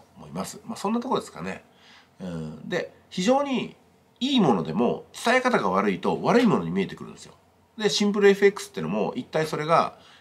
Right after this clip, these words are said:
期待していいものなんだろうか、それは儲かるんだろうか、簡単なのか難しいのかなってことを、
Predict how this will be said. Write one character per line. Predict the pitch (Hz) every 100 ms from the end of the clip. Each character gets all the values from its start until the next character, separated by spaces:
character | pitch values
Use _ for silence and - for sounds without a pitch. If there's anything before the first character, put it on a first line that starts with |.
| _
期 | -
待 | 220 214
し | 208
て | 208
い | 202
い | 220
も | 143
の | 87
な | 80
ん | 78
だ | 73
ろ | -
う |
か、 | - - - _ _
そ | - 170
れ |
は | 151
儲 | 113 185
か | 208
る | 214
ん | 92
だ | 65
ろ | 57
う | -
か、 | - _ _ _ _ -
簡 | 196 226
単 | 226 202
な | 165
の |
か | 101 160
難 | 170 240 208
し | 208 180
い |
の | 104
か | -
な | 110
っ |
て | - _ -
こ | 76
と | 90
を、 | 120 120 -